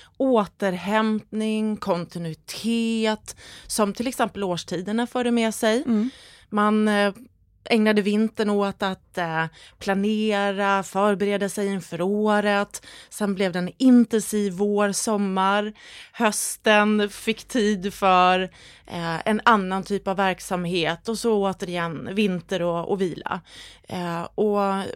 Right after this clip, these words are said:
Speaker 1: på ett lantbruk så går det inte att nyttja mer än vad jorden har att ge. För det biter en så tydligt
Speaker 2: Nej.
Speaker 1: i, i svansen.
Speaker 2: Mm.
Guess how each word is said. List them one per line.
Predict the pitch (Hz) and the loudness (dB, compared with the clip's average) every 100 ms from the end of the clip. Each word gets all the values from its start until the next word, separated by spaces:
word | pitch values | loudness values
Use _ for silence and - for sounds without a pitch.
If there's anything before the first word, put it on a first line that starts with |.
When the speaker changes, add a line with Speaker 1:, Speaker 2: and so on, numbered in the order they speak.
| - | -8
Speaker 1:
på | 220 | -6
ett | 220 | -4
lantbruk | 220 220 180 190 233 240 | -2 -2 -2 -2 -4 -4
så | - 233 | -6 -6
går | 180 233 247 269 | -2 0 2 2
det | 262 | 2
inte | 247 214 - 180 | 0 0 -4 -2
att | 175 - 185 - - - - - - | -2 -2 -8 -8 -10 -12 -20 -20 -4
nyttja | 208 202 - - 202 196 | 0 0 -4 -8 -4 -2
mer | 185 185 180 | -2 -2 -2
än | 180 175 | -2 -4
vad | 185 | -4
jorden | 180 175 180 180 180 190 - | -4 -6 -6 -6 -6 -10 -2
har | 220 | 0
att | 185 208 | 0 -2
ge. | 262 233 170 | -2 -2 -2
För | 220 | -2
det | 196 | 0
biter | 226 220 233 226 | 0 2 2 4
en | 220 | 4
så | 220 | 0
tydligt | 220 226 202 196 185 | -4 0 2 2 2
Speaker 2:
Nej. | 202 | 0
Speaker 1:
i, | 196 - | -2 -2
i | 220 | -2
svansen. | 302 330 262 202 - - 196 | 2 4 4 0 -2 -2 0
Speaker 2:
Mm. | 175 | -2